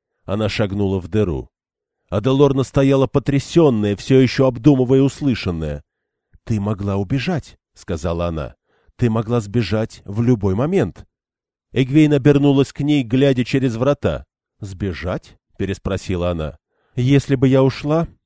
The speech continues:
то я бы не сбежала от вас, Аделорна. Я бы бросила вас. Я престол Амерлин. Мое место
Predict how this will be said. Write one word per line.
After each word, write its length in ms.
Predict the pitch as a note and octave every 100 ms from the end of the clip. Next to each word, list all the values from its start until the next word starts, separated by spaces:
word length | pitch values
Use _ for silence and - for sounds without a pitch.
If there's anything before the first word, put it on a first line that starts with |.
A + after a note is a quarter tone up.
| _ -
то 180 | A2+
я 220 | G#2+ A#2 A2
бы 100 | B2
не 120 | C3+
сбежала 580 | G#2+ C#3+ C3+ F3+ C#3+ F2+
от 140 | -
вас, 260 | F2 E2 G2
Аделорна. 600 | E2+ F2 F2 E2 E2+ D#2+ _ _ _ -
Я 340 | G2+ A2 G#2
бы 300 | F#2+ A2 A2 -
бросила 560 | A#2+ C#3 E3+ - F2+ E2
вас. 380 | D#2+ D2+ - _ _ _ _ _ _
Я 340 | A2 G#2+ A#2
престол 520 | - A#2 - - B2 B2+
Амерлин. 600 | B2 E2+ D#2 C#2+ C2 - _ _ _ _
Мое 340 | G2 A#2 C3
место 600 | B2+ C#3 - - A#2+ A#2+